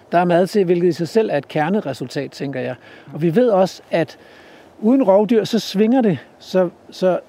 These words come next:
lige nu er de nede på halvfjerds kilo per hektar, og sidste vinter var de på to hundrede kilo per hektar. Så det er helt vildt dynamisk, altså. Det er ikke ensartet eller sådan noget. Og der var abs-, abs-, absurd mange blomster s-,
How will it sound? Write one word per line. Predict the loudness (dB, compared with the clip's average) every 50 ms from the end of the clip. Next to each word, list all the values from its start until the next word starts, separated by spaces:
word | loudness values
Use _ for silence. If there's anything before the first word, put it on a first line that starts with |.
| _ -4
lige | 0 0
nu | 2 2
er | 2
de | 2 2
nede | 2 2 2
på | 2 2
halvfjerds | 0 0 0 -2 -2 -2 -2 -2 -4
kilo | -4 -4 -2 -2 -2
per | 0 0 -2
hektar, | -2 -2 -4 -6 -6 -6 -8 -14 _ _ _ _ _ _ _ _ _ _ _ _ _ _ _ _ _ -4
og | -2 0 2 2 0 -2 _ _ _ _ _ -20
sidste | -20 -20 -18 -18 -10 -4 -2 -2 -2 -2 -2 -2
vinter | -2 -2 -2 -2 -2
var | 0 0 0 0
de | 0 -2
på | -4 -4 -2 -2 -2 -2 -4 -8 -6
to | -2 -2 0
hundrede | 0 0 -2 -2 -4
kilo | -8 -10 -12 -10 -10
per | -10 -10 -12 -12
hektar. | -12 -14 -14 -14 -14 -14 -16 -12
Så | -8 -4 0
det | 0 2 0 0 -2 -4 -6 -6
er | -4
helt | -2 0 0 0 2 2
vildt | 0 0 0 0
dynamisk, | 0 0 -2 -2 -4 -6 -10 -10 -10 -12
altså. | -12 -12 -12 -14 -14 -14 _ _ -4
Det | 0 2
er | 2
ikke | 2 2 2
ensartet | 2 2 2 2 0 0 0 0 -2 -2 -4
eller | -4 -4
sådan | -4 -4 -4 -4
noget. | -4 -4 -6 -10 _ _ _ _ -20 -20 -20 -20 -20 -20 -20 -12
Og | -4 0
der | 2
var | 2 2 2
abs-, | 2 0 -2 -2 0 0 0 0 -2 -8 -10 -8 -6 -2
abs-, | 0 0 0 -2 -4 -16 -16 -14 -14 -14 -14 -8 -6
absurd | -6 -6 -6 -6 -10 -8 -4 0 2 2 2 2 0
mange | -2 -2 -2 -2
blomster | -2 -2 -4 -4 -6 -12 -18 -20 -20 _ _ _ _ _ _ _ _ _ _ _ _ _ _ _ _
s-, | -20 -18 -18